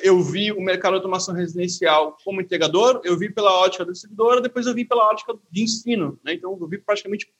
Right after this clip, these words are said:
por todas as óticas possíveis, com exceção do cliente. Eu só não fui cliente meu, né? Mas, é, é, eu já atuei em vários projetos, vários clientes, é, é, ao longo desses anos. E também de lá pra cá, peguei o curso de automação residencial e mudei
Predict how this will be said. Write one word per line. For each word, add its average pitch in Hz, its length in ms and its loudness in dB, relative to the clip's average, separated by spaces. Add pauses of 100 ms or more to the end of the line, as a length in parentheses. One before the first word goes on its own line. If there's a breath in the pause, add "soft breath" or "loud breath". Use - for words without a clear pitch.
(100)
por 196 100 -12
todas 202 280 -2
as 202 160 -2
óticas 196 320 2
possíveis, 240 400 -12
com - 100 -6
exceção 226 320 -8
do 226 100 -6
cliente. 202 280 -2
Eu 147 100 -6
só 180 80 -8
não 180 140 -4
fui 196 100 -8
cliente 190 460 -4 (200)
meu, 165 440 2
né? 151 160 2
Mas, 160 400 -2 (260)
é, 151 300 2
é, 143 140 2
eu 175 40 4
já 170 80 2
atuei 185 300 2
em 180 120 -2 (160)
vários 180 360 4
projetos, 180 520 0
vários 147 380 0
clientes, 170 460 -6 (120)
é, 143 100 4
é, 135 320 2
ao 151 180 2
longo 175 200 0
desses 170 380 -4
anos. 208 380 -2 (160)
E 190 80 -10
também 196 340 0
de 208 80 -4
lá 202 140 4
pra 190 160 0
cá, 196 180 2
peguei 190 300 2
o 190 40 0
curso 196 220 -6
de - 60 -12
automação 185 320 -8
residencial 180 760 -2
e 170 80 -18
mudei 180 300 2